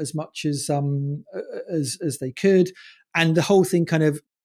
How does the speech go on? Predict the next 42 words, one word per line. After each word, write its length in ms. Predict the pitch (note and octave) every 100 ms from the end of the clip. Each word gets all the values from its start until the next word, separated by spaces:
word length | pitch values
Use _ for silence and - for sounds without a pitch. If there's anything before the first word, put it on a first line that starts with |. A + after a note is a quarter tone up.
| _ _ _
disappears. 560 | - D3 - D#3 C#3 B2
And 100 | C3+
so 80 | D#3+
I've 60 |
seen 160 | - F#3
a 80 | F3+
lot 140 | A3+
of 100 | -
founders 640 | - F#3+ G3 D#3+ C3 C3 - - -
who 140 | E3+ D#3+
leave 580 | F#3+ G3 D3 C#3+ C#3+ - _ _ D#3+
and 100 | D#3
the 60 |
company 420 | D3+ E3 D3 D3+
just 240 | C#3+ D#3+ -
kind 200 | D#3+ D3
of, 100 | C#3+
like, 160 | C3+
crumbles 480 | - D#3 C#3+ C#3 C3+
a 60 | C3
year 280 | C#3 C#3+ C3+
or 120 | C3
so 280 | C#3+ C3+ C3+
afterwards. 600 | C3+ B2+ C3 C3 - - - -
So 140 | - F3+
I 40 |
wanted 180 | A3 G#3+
to 80 | F3+
make 140 | F3+
sure 300 | - F3+ E3+
that 180 | D#3 E3+
the 80 | D3+
company 320 | F3 D#3 D3+
was 200 | D3 C3+
resilient 560 | C#3 G#3 F3 C#3 C3 - _ _ _ _ _ -
and 100 | C#3
had 160 | D#3+
a 80 | D3+
reason 520 | C#3+ F#3 A#3 G3 F3+
to 120 | - -
stay 260 | - C#3+
alive, 600 | C3 B2+ B2 C3+ F#3+ -